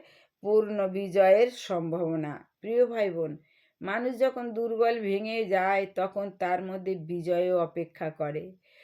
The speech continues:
তার সঙ্গে সঙ্গে, সাথে সাথে ঈশ্বর বিজয়ের শক্তিও তিনি দান করেন। আমাদের একেবারে যখন দুর্বল ভেঙে পড়ি, ঈশ্বর ওখান থেকে তার বিজয় এমনই দেন যে সেই মানুষ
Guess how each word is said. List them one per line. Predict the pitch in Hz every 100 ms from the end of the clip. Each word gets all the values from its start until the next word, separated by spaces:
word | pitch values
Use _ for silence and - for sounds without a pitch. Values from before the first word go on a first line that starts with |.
| _ -
তার | 190 220
সঙ্গে | - 226 226 254
সঙ্গে, | 254 220 214
সাথে | 196 208 214 226
সাথে | 240 226 202
ঈশ্বর | 190 202 202 190 175
বিজয়ের | 156 160 190 190 180 190 208
শক্তিও | - - 175 _ 165 160 170
তিনি | - - 180
দান | 170 147 147
করেন। | 147 139 147 156 185 180 _ - - - _
আমাদের | 185 226 240 240 247
একেবারে | 185 220 220 233 233
যখন | 233 226 226
দুর্বল | 196 214 208 226 226
ভেঙে | 180 190 202 214
পড়ি, | 190 202 196 180
ঈশ্বর | 185 - 214 202 113
ওখান | 170 208 214 214
থেকে | 202 190 185 170
তার | 175 170
বিজয় | 151 170 175 185 151
এমনই | 175 180 202 208
দেন | 180 185 170
যে | 139 160 165 160 -
সেই | 208 240
মানুষ | 196 170 156 160